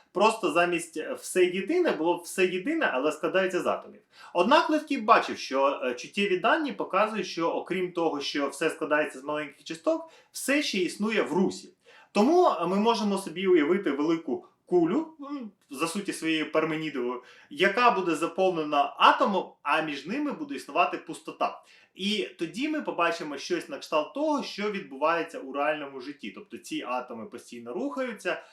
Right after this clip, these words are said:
е, вони перебувають у зміні, вони, е, набувають нових форм. І саме таким чином і створюється рух,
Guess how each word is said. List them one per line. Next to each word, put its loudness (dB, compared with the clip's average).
е, -2
вони -2
перебувають -2
у -8
зміні, -6
вони, -6
е, -8
набувають 0
нових -6
форм. -6
І -4
саме -2
таким -6
чином -4
і -4
створюється -6
рух, 0